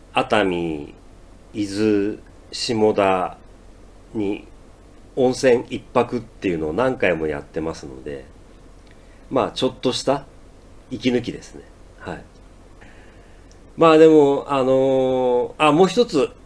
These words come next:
えっと、トンイ、ドラマのトンイ、えー、最後まで見、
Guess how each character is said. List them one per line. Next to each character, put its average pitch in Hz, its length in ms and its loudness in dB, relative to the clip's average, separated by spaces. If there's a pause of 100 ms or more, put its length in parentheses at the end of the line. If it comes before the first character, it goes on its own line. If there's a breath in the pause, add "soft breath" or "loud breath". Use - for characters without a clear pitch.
(380)
え 131 160 2
っ 120 60 -2
と、 120 140 -2
ト 220 180 8
ン 226 100 6
イ、 98 220 0 (460 loud breath)
ド 131 160 2
ラ 175 100 6
マ 180 140 6
の 170 400 2
ト 180 140 0
ン 156 100 4
イ、 90 180 -4 (360 loud breath)
え 107 200 -4
ー、 107 40 -6
最 165 240 0
後 127 100 2
ま 90 140 0
で 78 260 -4 (160)
見、 110 160 -6